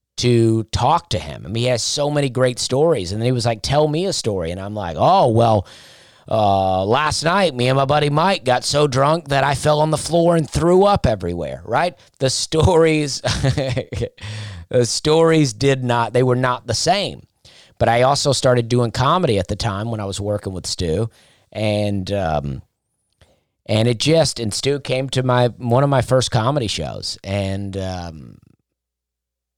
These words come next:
I don't know, I just, I'm gonna be going to Charleston. If you're, if you're a listener of the podcast,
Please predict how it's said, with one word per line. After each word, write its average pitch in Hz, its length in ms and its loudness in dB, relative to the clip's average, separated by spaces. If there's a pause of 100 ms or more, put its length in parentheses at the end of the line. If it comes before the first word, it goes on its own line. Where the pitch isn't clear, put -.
(380)
I 127 200 -2
don't 117 120 0
know, 90 140 -4
I 85 140 0
just, 113 360 -2
I'm 120 120 0
gonna 156 240 2
be 151 100 4
going 131 600 2
to 117 200 -2
Charleston. 120 600 0
If 95 180 -8
you're, 107 180 -2 (260)
if - 100 -18
you're 190 100 2
a 165 80 4
listener 170 340 2
of 107 120 0
the 104 80 -6
podcast, 107 720 -6